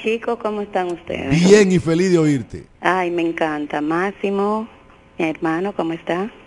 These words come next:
Speaker 2: Máximo fue al baño.
Speaker 1: Ah, fue al baño. Qué bueno. Bueno, mira, lo primero que pienso como ciudadana, como siempre he dicho, y siempre lo, eh,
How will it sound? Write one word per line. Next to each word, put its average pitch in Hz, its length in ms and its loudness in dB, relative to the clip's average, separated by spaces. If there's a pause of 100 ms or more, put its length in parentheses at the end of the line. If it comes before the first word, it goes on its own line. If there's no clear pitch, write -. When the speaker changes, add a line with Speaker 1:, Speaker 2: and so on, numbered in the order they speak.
(600)
Speaker 2:
Máximo 151 340 -6
fue 143 200 0
al 139 60 -2
baño. 107 520 -6
Speaker 1:
Ah, 190 260 0
fue 175 120 -2
al 170 80 -6
baño. 147 500 -4
Qué 170 140 -6
bueno. - 360 -12 (220)
Bueno, 180 380 -2 (720)
mira, 247 380 0 (220)
lo 226 180 0
primero 247 420 0
que 269 220 -2
pienso 233 640 -2
como 202 380 -2
ciudadana, 185 720 -2
como 190 240 -4
siempre 180 400 -2
he - 20 -4
dicho, 175 420 -2 (1000)
y 175 500 0
siempre 180 380 0
lo, 185 640 -2 (160)
eh, 160 640 -2